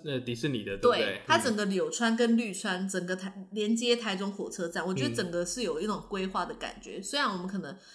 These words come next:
Speaker 2: 没有办法像台北那么盛大，
Speaker 1: 嗯，嗯，嗯。
Speaker 2: 但是我觉得今年的氛围整个是很好的。它就是整个有一个水舞，你知道吗？我记得去年好像没有水舞，
Speaker 1: 嗯。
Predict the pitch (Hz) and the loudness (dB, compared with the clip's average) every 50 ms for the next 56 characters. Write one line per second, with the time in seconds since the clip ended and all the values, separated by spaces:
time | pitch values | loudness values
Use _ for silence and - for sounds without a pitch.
0 | - _ 214 220 220 202 233 226 220 - 170 160 160 208 208 185 180 180 190 190 | -14 _ -8 -6 -4 -2 0 0 0 -2 -4 -6 -4 -2 -2 -2 -2 -2 -6 -10
1 | - - 196 185 196 196 214 - 185 202 185 175 - - - 180 - - - 151 | -8 -4 -4 -2 -2 -2 -2 -2 -2 -4 -2 -4 -4 -2 -2 -2 -2 -2 -2 -2
2 | - - 254 - 311 269 214 190 226 226 226 240 240 233 196 165 156 - - 240 | -2 -2 -2 0 2 2 2 4 2 2 2 2 0 0 0 0 -2 -4 -4 -2
3 | 202 170 151 - - 147 147 143 156 160 165 - 214 - 160 135 156 - - 180 | -2 -4 -4 -6 -8 -10 -8 -6 -4 -4 -4 -4 -6 -6 -8 -10 -10 -10 -10 -10
4 | - - - 127 - - - _ _ _ - 320 330 339 370 370 370 381 - - | -10 -10 -12 -16 -16 -18 -20 _ _ _ 2 2 4 4 4 2 2 2 0 2
5 | 220 208 190 185 190 220 208 190 170 - 190 - - - - _ _ - 233 214 | 2 2 2 2 2 4 4 2 2 0 -4 -10 -14 -20 -20 _ _ 0 2 2
6 | 220 262 277 269 240 - - - 220 208 208 233 - 233 185 165 160 160 - 185 | 2 4 2 2 0 0 0 0 2 2 2 2 2 0 -2 -4 -4 -4 0 2
7 | 190 196 190 175 160 - 196 196 - 359 370 262 233 214 220 - - 359 302 240 | 4 4 4 2 0 0 -2 2 4 4 4 4 4 2 2 2 2 4 4 4
8 | 190 185 196 170 175 262 254 226 208 214 180 156 - - 185 165 175 190 180 - | 4 2 2 2 2 2 2 4 4 2 0 -2 -4 -4 -2 0 2 0 0 -2
9 | - | -6